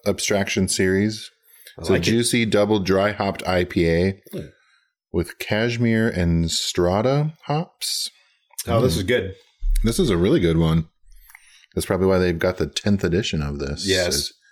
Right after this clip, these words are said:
Speaker 2: It's good, and I'm not just saying that because I was ready for a beer.
Speaker 1: <laughs>
Speaker 2: It's, this is actually, yeah.
Speaker 1: Mm-hmm.
Speaker 2: Yeah, this is really good.
Speaker 1: All
Speaker 2: Mm.
Speaker 1: right, guys, make sure that you're following along on our Untappd app.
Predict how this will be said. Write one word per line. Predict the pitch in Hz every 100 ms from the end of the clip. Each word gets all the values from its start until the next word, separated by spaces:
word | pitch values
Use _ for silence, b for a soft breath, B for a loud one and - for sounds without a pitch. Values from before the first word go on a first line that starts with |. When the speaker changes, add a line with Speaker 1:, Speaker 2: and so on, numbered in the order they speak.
| b b
Speaker 2:
It's | 135 -
good, | 139 139
and | 131
I'm | 120 123
not | 135 131
just | 127 -
saying | 123 113
that | 107 98
because | 98 107
I | 101
was | 98
ready | 101 98 95
for | - 90
a | 85
beer. | 85 87 82 80 - 117
Speaker 1:
<laughs> | 202 - 208 -
Speaker 2:
It's, | 214 180 - - 151 104
this | 104 104
is | 101
actually, | 98 - 95 87
yeah. | 90 90
Speaker 1:
Mm-hmm. | 107 78 - -
Speaker 2:
Yeah, | 92
this | 92
is | 92
really | 92 95 90
good. | 85 76 - _ _ _ _ _ B B B B B B _ 92
Speaker 1:
All |
Speaker 2:
Mm. | 127
Speaker 1:
right, | 120
guys, | 110 107 104
make | 117 127
sure | - 147 143 139 139 -
that | 120 117
you're | 120 117
following | 110 113 113 117
along | 110 107 107
on | 101
our | 98 85
Untappd | 101 101 110 107 131
app. | 123 143